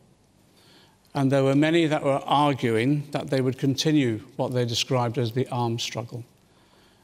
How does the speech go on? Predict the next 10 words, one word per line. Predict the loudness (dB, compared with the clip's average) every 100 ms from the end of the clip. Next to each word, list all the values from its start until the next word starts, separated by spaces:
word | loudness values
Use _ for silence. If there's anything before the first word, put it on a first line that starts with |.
| _
And | -2
I | 2 2
went | 2 0 0
out | -2 -2 -4
and | -4 0
argued | 0 0 0 0 0 -4 -16 _ _
for | -4
the | -2
peace | 0 0 -2
process. | -4 -6 -4 -8 -8 -12 -14